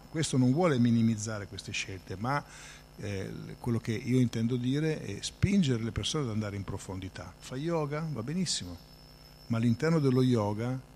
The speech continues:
c'è un messaggio molto più profondo, che ti porta a questo, quello che dice Prabhupada, ti porta a meditare su chi?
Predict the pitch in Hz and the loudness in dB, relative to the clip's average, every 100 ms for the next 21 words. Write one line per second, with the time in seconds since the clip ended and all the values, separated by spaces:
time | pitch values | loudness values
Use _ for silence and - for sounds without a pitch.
0 | - - 107 110 - 101 104 101 98 98 | -18 -8 -4 -4 -4 -4 -4 -4 -6 -8
1 | 101 95 - 90 85 85 - - - - | -8 -8 -8 -8 -10 -12 -18 -20 -20 -20
2 | - - - - - 123 107 170 175 92 | -20 -20 -20 -18 -16 -12 -6 -6 -6 -6
3 | - 160 - - - - - - 120 110 | -4 -2 -2 -4 -16 -20 -20 -12 -10 -10
4 | 98 98 107 - 82 95 - - 117 95 | -10 -14 -14 -12 -12 -14 -18 -8 -8 -6
5 | - - - - - - - 104 104 101 | -14 -18 -20 -20 -20 -20 -12 -6 -6 -8
6 | 101 104 95 107 160 185 - - - - | -14 -14 -14 -12 -12 -14 -20 -20 -20 -20
7 | - - - - - 117 | -20 -20 -18 -16 -12 -12